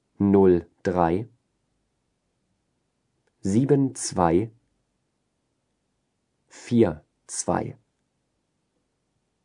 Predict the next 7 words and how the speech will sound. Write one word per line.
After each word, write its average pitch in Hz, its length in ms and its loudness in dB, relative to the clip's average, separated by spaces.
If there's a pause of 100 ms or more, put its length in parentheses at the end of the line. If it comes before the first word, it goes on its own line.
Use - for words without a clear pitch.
(500)
E-Mail: 92 580 0 (1600)
blindenzeitschrift 98 1700 0 (160)
at - 440 -6 (520)
stern 87 680 0 (220)
punkt - 600 -6
de. 98 440 0 (3000)
Herstellung: 101 720 0